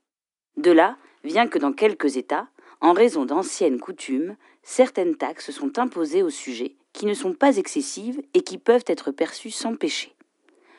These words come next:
En sorte qu'un prince, qui est établi pour l'utilité commune, peut vivre des choses communes et gérer les affaires communes par des revenus afférents,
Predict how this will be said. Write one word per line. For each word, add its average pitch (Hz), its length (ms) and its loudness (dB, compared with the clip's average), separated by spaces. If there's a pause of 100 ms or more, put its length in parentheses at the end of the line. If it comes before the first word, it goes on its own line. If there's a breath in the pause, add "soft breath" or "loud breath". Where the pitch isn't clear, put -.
(280 soft breath)
En 120 120 -8
sorte 170 360 2
qu'un 107 180 -10
prince, 175 460 -4 (280 soft breath)
qui 151 100 -2
est 143 140 2
établi 160 420 2
pour 127 180 -6
l'utilité 156 520 -4
commune, 165 560 0 (500 soft breath)
peut 226 160 4
vivre 143 440 -6
des 135 120 -2
choses - 320 -4
communes 131 480 -4 (240 soft breath)
et 151 120 4
gérer 180 300 2
les 139 160 2
affaires 127 360 -4
communes 175 500 2
par 165 220 2
des 156 140 6
revenus 190 440 4
afférents, 151 480 0